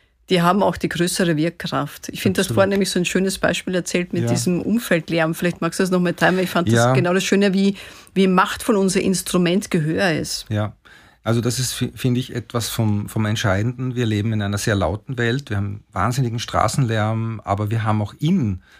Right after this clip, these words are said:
Speaker 2: Shopping-Malls dieses, dieses, dieses hallige, lärmige Brummen und, und auch oft in Restaurants oder, oder, oder Shops gibt's dann halt eine ganz laute Kühlschränke, äh, Kühlvitrinen, äh, fürchterlich laut. Und es gibt diese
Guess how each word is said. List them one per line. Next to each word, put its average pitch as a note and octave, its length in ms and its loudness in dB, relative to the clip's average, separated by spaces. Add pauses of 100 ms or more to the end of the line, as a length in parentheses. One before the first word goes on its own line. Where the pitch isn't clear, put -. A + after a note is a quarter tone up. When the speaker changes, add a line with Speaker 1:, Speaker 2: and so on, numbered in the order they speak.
Speaker 2:
Shopping-Malls A2 800 0
dieses, G#2+ 460 -6
dieses, G#2+ 420 -6
dieses G2+ 540 -6
hallige, A#2+ 580 0
lärmige A2+ 720 0
Brummen C3 720 0
und, G#2+ 500 -8
und G#2+ 260 -6
auch G2 220 -4
oft - 280 -6
in G#2+ 260 -4 (260)
Restaurants A2+ 640 0
oder, G2+ 260 -2
oder, E2 240 -6
oder G2+ 200 -2
Shops - 360 -4
gibt's - 200 -4
dann G#2 180 0
halt G#2+ 220 -2
eine G2 180 -8
ganz A#2 260 -4
laute G#2 400 -2 (220)
Kühlschränke, C3+ 920 0 (420)
äh, A2+ 140 0
Kühlvitrinen, C3 800 2
äh, A#2 300 -4
fürchterlich D3 800 -2
laut. A#2+ 420 -2 (320)
Und B2+ 300 0
es A#2 140 -4
gibt A#2+ 260 -4
diese G#2+ 340 -2